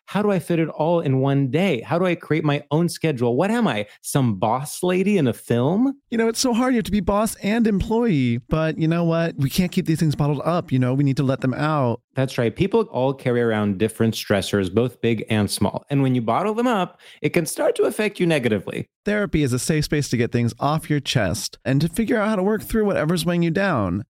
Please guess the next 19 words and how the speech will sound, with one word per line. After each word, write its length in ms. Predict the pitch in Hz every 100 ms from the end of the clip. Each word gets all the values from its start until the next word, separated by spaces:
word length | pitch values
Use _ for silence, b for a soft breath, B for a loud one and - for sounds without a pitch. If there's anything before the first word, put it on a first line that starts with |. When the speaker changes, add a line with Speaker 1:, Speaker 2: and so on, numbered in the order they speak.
| -
Speaker 1:
I'll 140 | 165
tell 180 | 196 139
you 80 | 123
something. 360 | 107 101 98 95
Therapy 480 | - 156 175 165
in 80 | 139
the 60 | 113
past 280 | 107 104 -
for 100 | 104
me 160 | 107 98
has 180 | 101
been 240 | 95 113 110
just 260 | 113 104 -
a 100 | 95
place 500 | - 156 156 143 110
where 140 | 98
once 360 | 95 131 170 -
a 60 |
week 340 | 147 131 123